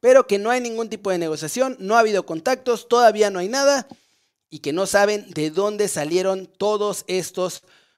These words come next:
rumores de que Memo ya estaba en pláticas muy avanzadas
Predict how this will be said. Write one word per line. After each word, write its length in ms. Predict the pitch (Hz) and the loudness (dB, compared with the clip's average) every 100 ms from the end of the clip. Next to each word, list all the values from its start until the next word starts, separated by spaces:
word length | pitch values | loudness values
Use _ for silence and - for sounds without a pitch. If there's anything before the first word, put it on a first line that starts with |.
| _ | _
rumores 600 | 147 175 175 214 214 170 | -10 -8 -4 -2 -2 -4
de 120 | 147 | -8
que 280 | - 131 127 | -10 -12 -10
Memo 340 | 156 202 202 | -6 -6 -4
ya 160 | 196 165 | -2 -2
estaba 300 | 151 165 165 | -2 -2 -2
en 80 | 151 | -2
pláticas 500 | 165 165 165 151 139 | -6 -6 -6 -8 -6
muy 200 | 214 233 | 0 0
avanzadas 680 | 170 143 - 208 214 196 | 0 -2 0 2 2 -2